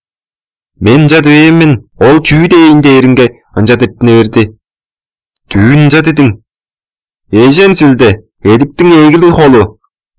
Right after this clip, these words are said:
будалдыр бейжим, көрбүс дедиң жок?" Деберес тооп сөгдөйүш конжукча көрүнгөн. "Угаанзаны бригадамга абалыйм, хоуда жер жарган тракторлорго суу да жыгыр керек, ынды киши долбойндур". "Тастыр,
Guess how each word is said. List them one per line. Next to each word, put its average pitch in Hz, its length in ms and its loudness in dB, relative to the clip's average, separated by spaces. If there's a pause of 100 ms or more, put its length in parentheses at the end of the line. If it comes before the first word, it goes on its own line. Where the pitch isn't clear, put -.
будалдыр 139 440 -2
бейжим, 120 480 0 (220)
көрбүс 160 400 0
дедиң 147 280 0
жок?" 170 180 -2 (680)
Деберес 92 360 -2
тооп 85 320 -4
сөгдөйүш 101 460 -2 (260)
конжукча 82 460 -8
көрүнгөн. 90 400 -4 (400)
"Угаанзаны 101 560 0
бригадамга 143 680 0
абалыйм, 143 360 0 (280)
хоуда 135 440 0
жер 147 180 0
жарган 131 300 -2
тракторлорго 131 640 -2
суу 135 180 -2
да 127 140 0
жыгыр 95 200 -4
керек, 90 220 -4 (360)
ынды 131 260 0
киши 127 220 0
долбойндур". 92 600 -2 (1120)
"Тастыр, - 600 -4